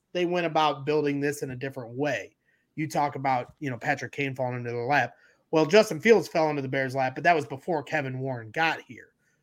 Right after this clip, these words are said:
So if Justin Fields is the one that leads us to the promised land and Kevin Warren is the one that hands the trophy to the team,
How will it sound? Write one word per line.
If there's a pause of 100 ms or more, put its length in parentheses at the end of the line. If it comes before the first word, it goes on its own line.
So (220)
if
Justin
Fields
is
the
one
that
leads
us
to
the
promised
land (300)
and
Kevin
Warren
is
the
one
that
hands
the
trophy
to
the
team,